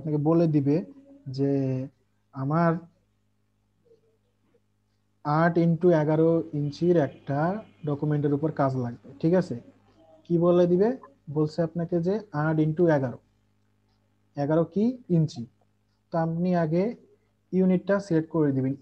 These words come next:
ইঞ্চিতে যেহেতু কাজ চাইছে তাহলে আপনি ইঞ্চিতে দিলেন। আট কত বলছে? আট into এগারো, তাহলে আট দিলেন এখানে। এখানে কি দিলেন?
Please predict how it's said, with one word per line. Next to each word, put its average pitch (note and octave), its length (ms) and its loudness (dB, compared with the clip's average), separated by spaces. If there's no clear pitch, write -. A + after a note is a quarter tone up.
ইঞ্চিতে F#3 360 0
যেহেতু E3+ 280 0
কাজ D#3 120 0
চাইছে D3+ 240 -4
তাহলে D#3 260 -2
আপনি D#3 140 -6
ইঞ্চিতে D#3 300 -4
দিলেন। C3+ 200 -2
আট D3+ 240 -2
কত D#3+ 120 -6
বলছে? F3 200 -4
আট D3+ 160 -4
into D#3 240 -4
এগারো, C3 220 -2
তাহলে - 160 -8
আট D3 120 -14
দিলেন D3 280 -10
এখানে। D3 240 -14
এখানে D#3 180 -12
কি E3 160 -8
দিলেন? F3 200 -6